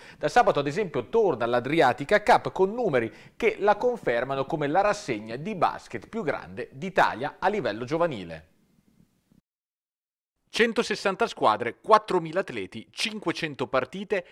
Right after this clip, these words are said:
centodieci arbitri, trenta palestre.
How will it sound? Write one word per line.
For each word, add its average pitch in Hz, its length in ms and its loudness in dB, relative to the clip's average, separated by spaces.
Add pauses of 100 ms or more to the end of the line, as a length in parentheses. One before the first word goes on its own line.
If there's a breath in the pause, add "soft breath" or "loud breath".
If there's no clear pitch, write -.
(160 soft breath)
centodieci 175 840 -2
arbitri, 107 540 -2 (120)
trenta 214 380 2
palestre. 127 600 -2